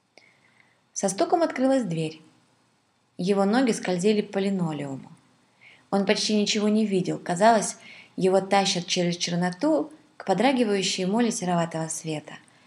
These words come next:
а та отлетает все дальше и дальше. Хлопнула еще одна дверь.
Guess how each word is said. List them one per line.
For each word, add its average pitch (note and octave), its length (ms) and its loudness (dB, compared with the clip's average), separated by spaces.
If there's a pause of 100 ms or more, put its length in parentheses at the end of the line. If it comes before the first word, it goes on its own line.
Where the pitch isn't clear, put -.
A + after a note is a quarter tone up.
(300)
а F3 120 -2
та A#3 260 6
отлетает F#3+ 640 0
все - 220 -6
дальше G3+ 380 -2
и F3 40 -4
дальше. C#3+ 400 -6 (1300)
Хлопнула E4+ 460 6
еще B3+ 300 4
одна C4 200 4
дверь. D#3+ 420 -2